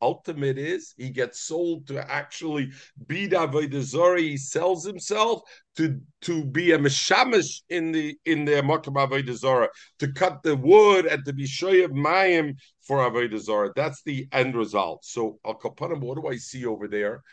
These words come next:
What are we talking about? Not that he sells himself just to Ger Toshiv. He sells himself to a real guy. And nevertheless, what does Rabbi Akiva learn from over there? You gotta pay, redeem yourself, and you can't find a trick to get the,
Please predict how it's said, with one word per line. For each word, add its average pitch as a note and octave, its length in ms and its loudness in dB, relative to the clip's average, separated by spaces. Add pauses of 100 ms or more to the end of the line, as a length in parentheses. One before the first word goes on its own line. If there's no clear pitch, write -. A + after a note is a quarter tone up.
(160)
What C3+ 240 2
are F#3+ 60 2
we E3+ 180 -6
talking A#2+ 420 -10
about? C3+ 360 -8
Not - 200 -12
that F4 100 -6
he C3+ 80 -8
sells A2+ 300 -2
himself G2 380 -8
just A2+ 240 -6
to G#2+ 80 -4
Ger G2+ 260 -2
Toshiv. C3+ 520 -6 (180)
He F#3 120 -8
sells A3 320 0
himself G#3 340 -2
to G3+ 100 2
a G#3+ 60 8
real A3+ 280 4
guy. A3+ 380 2 (340)
And D#3+ 160 0
nevertheless, D#3+ 600 0
what D#3+ 220 0
does D#3 160 2
Rabbi D3 160 -4
Akiva D3+ 240 -8
learn C3+ 400 4
from C3+ 240 -4
over C3 160 -2
there? D3 360 4 (260)
You G#2+ 140 -6
gotta B2+ 360 2 (100)
pay, C3+ 200 -2
redeem A#2+ 440 -4
yourself, D3+ 460 -4
and B2 80 -6
you A#2 100 -12
can't F3 400 -6
find B2+ 280 -4
a A2 40 -4
trick C3+ 460 -6
to A#2 100 -10
get G#2+ 240 -6
the, - 140 -12